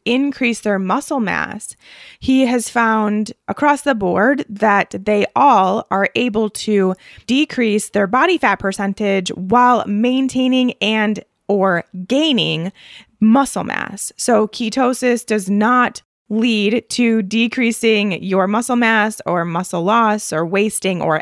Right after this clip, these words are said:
anything like that. In fact, it helps it, and it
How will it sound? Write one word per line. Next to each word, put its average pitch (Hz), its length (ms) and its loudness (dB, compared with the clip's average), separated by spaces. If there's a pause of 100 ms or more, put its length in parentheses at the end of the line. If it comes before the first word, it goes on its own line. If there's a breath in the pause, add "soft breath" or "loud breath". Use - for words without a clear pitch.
anything 214 440 -2
like 175 240 -6
that. 240 280 2 (320 loud breath)
In 254 160 0
fact, 247 220 0
it 247 100 -2
helps 226 320 -2
it, 233 220 0
and 196 120 -2
it - 140 -4